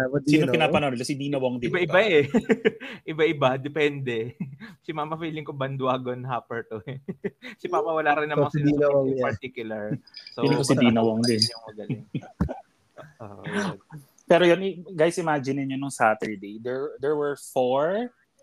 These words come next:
Speaker 2: uh, vo-, U A A P games and then may dalawang,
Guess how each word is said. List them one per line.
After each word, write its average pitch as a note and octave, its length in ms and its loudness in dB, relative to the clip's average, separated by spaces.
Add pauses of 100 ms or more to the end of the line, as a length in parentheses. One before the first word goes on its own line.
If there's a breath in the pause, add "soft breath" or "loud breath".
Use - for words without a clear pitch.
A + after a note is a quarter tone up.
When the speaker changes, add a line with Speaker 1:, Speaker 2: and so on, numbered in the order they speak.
(320)
Speaker 2:
uh, A#2 400 0
vo-, C3 240 -6
U D3+ 160 0
A - 20 -4
A D3 220 -4
P A#2+ 160 -4
games A2+ 480 -6
and B2+ 80 -6
then B2 240 4
may B2 80 4
dalawang, A2+ 560 4